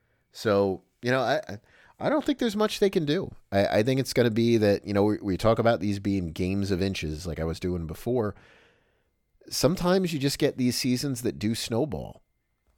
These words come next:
You know, the, the N F L is weird that way. The, you get games where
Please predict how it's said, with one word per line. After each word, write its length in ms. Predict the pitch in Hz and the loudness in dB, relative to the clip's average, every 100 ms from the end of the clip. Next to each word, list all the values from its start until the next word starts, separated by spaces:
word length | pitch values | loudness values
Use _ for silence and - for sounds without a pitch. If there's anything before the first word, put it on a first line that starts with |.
| - | -12
You 120 | 82 | -8
know, 180 | 78 82 | -6 -4
the, 200 | 90 90 | -4 -4
the 180 | 92 | -2
N 80 | 95 | 0
F 160 | 120 120 | 0 0
L 300 | 120 123 - | 0 -2 -4
is 580 | 92 92 110 104 - - | -2 -2 -2 -6 -10 -10
weird 360 | 107 139 123 | -4 -4 -4
that 200 | 90 - | -6 -8
way. 320 | - 78 62 - | -8 -10 -12 -16
The, 100 | - | -10
you 220 | 95 67 82 | -10 -8 -4
get 380 | 90 92 92 | -4 -4 -8
games 520 | 87 90 92 95 98 - | -8 -6 -4 -6 -8 -6
where 460 | 90 87 87 85 | -6 -4 -4 -6